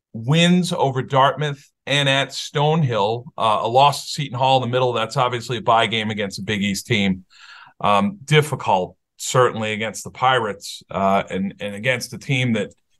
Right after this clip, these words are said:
played in a league that had five teams in the N C A A tournament last year for the women. Uh, but Bryant with a, with a dominant road win at Stonehill, sixty-nine forty-nine. Uh, and Coit, you, early on here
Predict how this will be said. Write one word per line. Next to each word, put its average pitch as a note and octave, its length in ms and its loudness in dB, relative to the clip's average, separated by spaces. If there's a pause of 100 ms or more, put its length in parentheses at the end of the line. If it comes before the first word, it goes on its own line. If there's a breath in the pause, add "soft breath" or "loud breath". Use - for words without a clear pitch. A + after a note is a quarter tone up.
(800)
played D#3+ 200 4
in D3 40 2
a C#3 60 4
league D3 260 2
that C3 120 -2
had C3 340 -2
five C#3+ 420 2
teams C3 400 -6
in A#2+ 120 -6
the C3 120 2
N B2 100 0
C B2+ 160 -2
A - 20 -4
A G#2+ 40 -6
tournament C3 380 -2
last A2+ 340 0
year G#2+ 300 -2 (140)
for B2+ 160 0
the A2 80 2
women. G2+ 580 0
Uh, F#2+ 200 -6
but G2 240 -16
Bryant D#3+ 380 2
with D3 160 0
a, B2 320 2
with C3 160 -6
a A#2+ 120 0 (120)
dominant D#3 520 4
road C3+ 260 2
win B2 440 -4
at C3+ 240 2
Stonehill, C3 600 0
sixty-nine B2+ 760 -2
forty-nine. A2+ 800 -2 (440)
Uh, A2+ 300 4
and B2+ 240 -2
Coit, F3 300 2
you, C#3 300 -4
early F3+ 320 6
on D#3 200 4
here D3 240 0